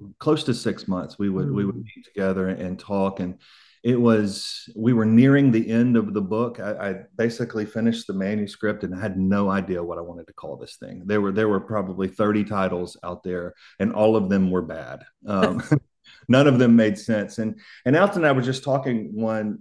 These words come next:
Speaker 1: one day outside of his story, and he just was talking about what was on his heart. And, um, and he mentioned, you know, you know, when, when, when Moses, uh, took the Jews out of,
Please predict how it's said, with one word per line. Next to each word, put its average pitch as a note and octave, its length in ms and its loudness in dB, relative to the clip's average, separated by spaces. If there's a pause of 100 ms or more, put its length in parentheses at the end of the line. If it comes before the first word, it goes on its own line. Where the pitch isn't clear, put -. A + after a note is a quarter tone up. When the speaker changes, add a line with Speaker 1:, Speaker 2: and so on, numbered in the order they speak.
Speaker 1:
one G#2+ 600 -4
day G2+ 580 -2
outside B2+ 680 -2
of F#2+ 140 -2
his G2 260 -6
story, G2 440 -2
and F#2 120 -4
he C3 140 0
just G3+ 300 -6
was G#2 360 -6
talking G#2 320 -6
about F#2+ 180 -2
what G2 140 -2
was F#2 140 -6
on F2+ 140 -6
his E2+ 120 -10
heart. A#2+ 520 -4 (520)
And, G2+ 600 -2 (180)
um, G2 680 -4 (640)
and B2+ 120 4
he C#3+ 80 6
mentioned, C3+ 420 2
you A#2+ 80 2
know, A#2 220 0
you A#2+ 100 0
know, A#2 160 0
when, A2+ 340 -6
when, G#2+ 480 -6
when G#2+ 400 -6
Moses, A2+ 840 0 (320)
uh, G2 340 -6 (600)
took - 200 -4
the G#2 80 -10
Jews A2+ 360 0
out G2 180 -2
of, F#2 200 -8